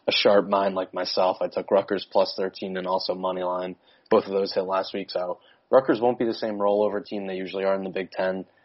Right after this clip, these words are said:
Uh, Greg Schiano's back, so he'll at least bring some respectability to that team. I expect I U to win, cover. I don't know. I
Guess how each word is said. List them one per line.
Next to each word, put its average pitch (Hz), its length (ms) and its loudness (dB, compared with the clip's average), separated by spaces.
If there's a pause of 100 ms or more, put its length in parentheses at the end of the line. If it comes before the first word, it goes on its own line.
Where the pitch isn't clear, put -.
(260)
Uh, 90 180 0
Greg 92 260 2
Schiano's 92 480 0
back, 90 380 4
so 87 260 0
he'll 92 160 0
at 90 60 -2
least 98 180 -4
bring 98 160 0
some 104 160 2
respectability 98 640 2
to 98 60 4
that 95 160 6
team. 98 340 -4 (280)
I - 40 2
expect 104 340 4
I 104 120 6
U 104 200 2
to 98 80 -2
win, 95 360 -4 (680)
cover. 98 480 2 (200)
I 95 80 0
don't 92 140 -2
know. 90 120 0
I 90 100 2